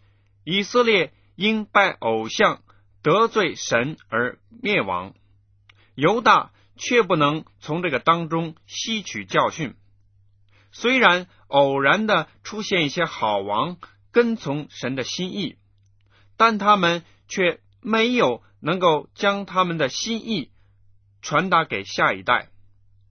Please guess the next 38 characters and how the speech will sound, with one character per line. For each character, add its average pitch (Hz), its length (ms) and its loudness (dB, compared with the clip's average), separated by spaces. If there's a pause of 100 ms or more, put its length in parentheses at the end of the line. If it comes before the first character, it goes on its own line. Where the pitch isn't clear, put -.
(500)
好 196 220 4
像 226 240 2
我 190 80 2
们 180 240 0 (140)
上 202 400 2
一 156 40 -2
回 156 240 -2
讲 110 360 -2
到 147 320 2 (160)
约 226 240 -4
西 214 240 -8
亚， 80 320 -6 (840)
虽 262 300 -2
然 180 300 4 (180)
下 196 380 4
定 165 240 -4
决 147 180 -2
心 185 320 -6 (240)
推 233 280 -2
行 151 440 -6
改 98 260 -2
革， 117 360 -2 (800)
可 185 180 0
是 196 280 -2 (180)
他 202 180 2
的 185 80 0
儿 127 300 0
子 180 280 -8 (320)
不 254 100 6
能 170 320 0 (160)
从 160 300 -4
他 170 160 2
的 147 100 2
父 247 220 -6
亲 160 180 -4
的 135 140 0
身 185 240 -4
上 156 300 2